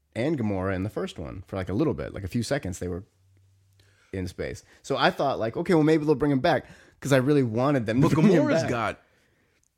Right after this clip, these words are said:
Speaker 1: Excuse me.
Speaker 2: Actually, I thought maybe, yeah. Did that happen?
Speaker 1: Yeah,
Speaker 2: When they were
Speaker 1: like,
Speaker 2: floating
Speaker 1: when
Speaker 2: around in space?
Speaker 1: Yeah, 'cause, uh,
Speaker 2: You've seen it. You've probably, I think you've seen it more than
Speaker 1: Oh,
Speaker 2: I
Speaker 1: I've
Speaker 2: have,
Speaker 1: certainly
Speaker 2: yeah.
Speaker 1: seen it <laughs> more.
Speaker 2: Yeah.
Speaker 1: But they had, like, a, a battle, and Nebula shoots Gamora's little spaceship,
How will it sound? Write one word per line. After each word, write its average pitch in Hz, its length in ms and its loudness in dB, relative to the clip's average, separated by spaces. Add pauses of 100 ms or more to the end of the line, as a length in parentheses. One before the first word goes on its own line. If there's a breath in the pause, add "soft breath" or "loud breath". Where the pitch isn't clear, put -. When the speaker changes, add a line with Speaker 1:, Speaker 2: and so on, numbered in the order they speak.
(840)
Speaker 1:
Excuse - 260 -10
me. 85 60 -12 (280)
Speaker 2:
Actually, 123 220 -8
I - 40 -10
thought 220 160 -6
maybe, 185 160 -10 (240)
yeah. 165 320 -10 (180)
Did 170 120 -6
that 262 100 -6
happen? 339 320 -12 (180)
Speaker 1:
Yeah, 147 160 4
Speaker 2:
When 175 80 2
they 127 80 2
were 104 60 0
Speaker 1:
like, 104 160 -2
Speaker 2:
floating 117 180 0
Speaker 1:
when 120 60 -2
Speaker 2:
around - 100 -10
in 202 60 -14
space? 240 360 -16
Speaker 1:
Yeah, 147 440 2
'cause, 110 360 -2
uh, 101 280 -2
Speaker 2:
You've 202 100 -2
seen 151 160 2
it. 131 60 2
You've 170 140 -2
probably, 123 260 -2
I 131 40 0
think 143 140 2
you've 101 80 0
seen 98 160 -2
it 87 60 -4
more 87 180 -6
than 82 120 -6
Speaker 1:
Oh, 92 120 -2
Speaker 2:
I 82 140 -4
Speaker 1:
I've 80 60 -2
Speaker 2:
have, 71 80 -8
Speaker 1:
certainly 92 260 -2
Speaker 2:
yeah. - 40 -4
Speaker 1:
seen 113 180 -2
it 131 200 4
<laughs> 208 320 4
more. 160 240 4
Speaker 2:
Yeah. 160 140 6
Speaker 1:
But 131 80 0
they 131 100 2
had, 127 140 0
like, 117 120 -4
a, 107 200 0 (240 loud breath)
a 98 80 -8
battle, 104 480 0
and 92 180 -4 (240 loud breath)
Nebula 104 500 0
shoots - 600 -8 (280 soft breath)
Gamora's 92 440 -4
little 95 180 -6
spaceship, 90 680 -6